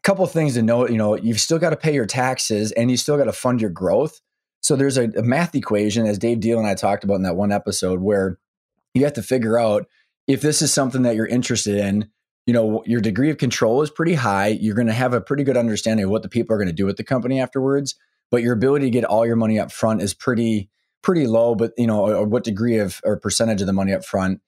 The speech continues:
and making sure that you feel confident that you're gonna get the money over time, whether it's a promissory note or however the structure is.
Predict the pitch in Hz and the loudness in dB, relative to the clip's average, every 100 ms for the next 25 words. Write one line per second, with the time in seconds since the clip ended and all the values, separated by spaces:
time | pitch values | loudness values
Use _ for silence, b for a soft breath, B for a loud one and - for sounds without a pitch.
0 | _ _ _ 135 135 135 131 110 _ _ | _ _ _ -2 0 2 0 -4 _ _
1 | _ - 131 131 147 135 156 143 139 117 | _ -2 0 0 -2 -2 0 0 -2 -2
2 | - 143 - - 135 131 139 135 127 117 | -2 -2 -2 -2 -2 0 -2 -2 -2 -2
3 | 113 110 98 113 107 104 110 107 104 104 | 0 0 0 -2 0 0 2 2 0 0
4 | 104 95 95 120 101 101 98 95 - - | -2 -2 -2 -2 0 0 0 -2 -6 -4
5 | 110 107 104 110 104 95 95 101 - 90 | -2 0 0 0 0 0 0 -2 -4 -6
6 | 87 101 101 92 92 110 95 - 87 85 | -2 0 0 -2 -2 -2 -2 -4 -2 -2
7 | 92 | -4